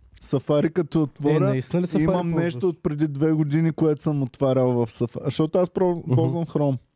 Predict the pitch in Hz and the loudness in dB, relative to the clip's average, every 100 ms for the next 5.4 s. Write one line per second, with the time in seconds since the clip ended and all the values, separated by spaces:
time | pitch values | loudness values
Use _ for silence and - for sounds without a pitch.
0 | - 120 117 120 117 113 104 104 _ _ | -2 0 2 2 2 0 -4 -6 _ _
1 | _ _ _ _ _ _ - 143 135 - | _ _ _ _ _ _ -2 0 0 -2
2 | 147 156 156 170 170 143 165 156 160 - | -2 0 0 2 0 -2 -2 0 0 0
3 | 156 165 156 139 _ 139 135 - - 156 | 0 2 0 -2 _ -18 -18 -18 -4 -4
4 | 143 165 151 156 139 131 139 135 127 120 | -2 -4 -2 0 2 2 2 0 -2 0
5 | 123 - 127 | -2 -2 -4